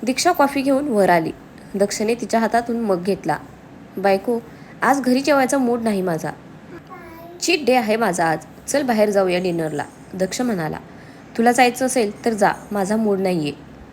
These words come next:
दीक्षा त्याच्याकडे न पाहता म्हणाली. "ओ, come on यार बायको, किती भाव खातेस? त्यापेक्षा चल काहीतरी इंटरेस्टिंग खाऊया,"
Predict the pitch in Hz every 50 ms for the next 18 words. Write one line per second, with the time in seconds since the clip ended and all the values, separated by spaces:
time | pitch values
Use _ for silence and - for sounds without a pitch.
0 | - - - 226 240 - 294 294 294 294 262 262 254 247 254 240 254 269 269 269
1 | 262 220 190 196 190 - 233 247 214 185 160 151 151 151 - - - - - -
2 | - - - - - 226 233 240 240 240 247 233 233 247 277 302 294 254 214 202
3 | 190 165 180 175 175 180 - 170 165 165 - - - - - - - - 254 -
4 | 320 247 233 233 226 254 247 - 247 214 - - 185 185 190 - - - - -
5 | - - - - - - - - - - 262 262 285 - - 294 285 - 226 196
6 | 226 - - - 240 247 262 262 285 254 247 - 262 240 220 214 214 214 - -
7 | 254 254 - - 190 175 156 151 -